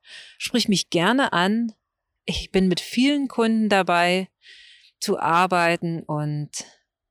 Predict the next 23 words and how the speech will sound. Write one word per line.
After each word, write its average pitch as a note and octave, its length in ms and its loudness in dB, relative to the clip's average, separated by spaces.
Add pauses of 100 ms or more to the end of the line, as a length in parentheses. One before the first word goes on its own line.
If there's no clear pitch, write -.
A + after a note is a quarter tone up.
(160)
das - 180 -4
tue G3+ 220 2
ich F#3 120 -2
ja D3+ 220 0
beim D3 300 -2
Gehen, A3+ 460 0
das E3 180 -2
weißt G#3 360 2
du G#3 40 -2
ja, G3 320 0 (1000)
beim D#3 260 -2
Business-Pilgern. G3+ 1160 0 (140)
Also F3 580 2
auf E3 120 -2
Deutsch A#3+ 280 2
gesagt, F#3+ 500 0 (380)
wir C4 160 2
schnallen A3 280 2
uns G#3 200 0
einen E3+ 320 0
kleinen A#3 420 0
Wanderrucksack F#3+ 800 0
um, B3 340 4